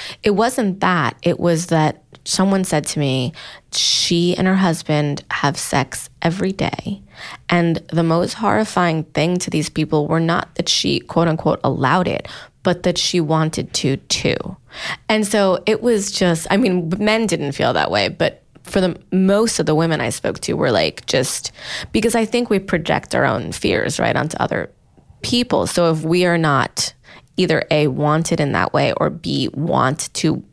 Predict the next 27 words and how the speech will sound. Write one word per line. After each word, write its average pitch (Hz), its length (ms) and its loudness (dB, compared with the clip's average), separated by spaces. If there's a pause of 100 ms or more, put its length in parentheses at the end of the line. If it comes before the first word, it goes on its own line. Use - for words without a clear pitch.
(600)
be 226 120 2
with 220 180 2
someone 143 260 0
in 131 60 -2
that - 180 -2
way 82 400 0
who 175 100 2
we're - 160 0
with, 196 300 2 (340)
then 170 180 2
we 170 140 2
go 160 220 2
like, 170 260 0 (100)
"Oh 156 100 0
my 139 120 -4
God, - 260 -8
that's - 360 -6
despicable," - 1200 -4
you - 100 0
know? 180 160 2
And 185 160 0
so 196 300 2 (320)
that 185 300 2
to - 120 -4
me 175 220 0
was, 147 500 -2
so - 300 0